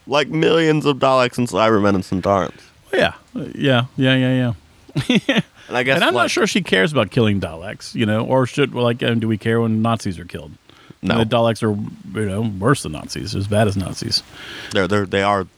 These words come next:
Speaker 1: were written as and
Speaker 2: As the
Speaker 1: continue
Speaker 2: Nazi
Speaker 1: to
Speaker 2: equivalent.
Speaker 1: be space Nazis.
Speaker 2: Right, exactly. Um, so,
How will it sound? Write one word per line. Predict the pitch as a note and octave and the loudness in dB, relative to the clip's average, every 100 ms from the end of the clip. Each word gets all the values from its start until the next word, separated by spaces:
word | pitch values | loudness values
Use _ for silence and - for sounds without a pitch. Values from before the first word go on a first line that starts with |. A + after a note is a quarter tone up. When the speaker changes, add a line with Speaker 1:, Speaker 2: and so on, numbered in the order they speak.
| - | -10
Speaker 1:
were | F#2+ G2+ G2 | -4 -2 0
written | A2 A#2 A2+ E2 | 0 0 0 0
as | A2 G#2+ G2 F#2 | 2 2 2 0
and | C3+ | 0
Speaker 2:
As | A#2+ | 0
the | |
Speaker 1:
continue | B2+ C3+ | 0 0
Speaker 2:
Nazi | C3+ A2+ B2+ | 0 0 0
Speaker 1:
to | |
Speaker 2:
equivalent. | G#2 E3 C#3+ A#2+ G#2 | 0 0 0 0 -2
Speaker 1:
be | - | 0
space | A2 G2+ - | 0 0 -2
Nazis. | D#2+ D#2 - C2+ B1+ | -2 -2 -6 -8 -4
Speaker 2:
Right, | B2+ A2 G#2+ | 0 2 2
exactly. | G#2 A2+ G2+ F#2+ - - - - - - | 2 2 0 -6 -18 -20 -20 -20 -20 -2
Um, | B2 A2+ G#2 F#2+ F#2 E2+ - | 2 4 4 2 0 -6 -12
so, | D3+ C#3 B2 A#2 A2 | -2 2 4 2 0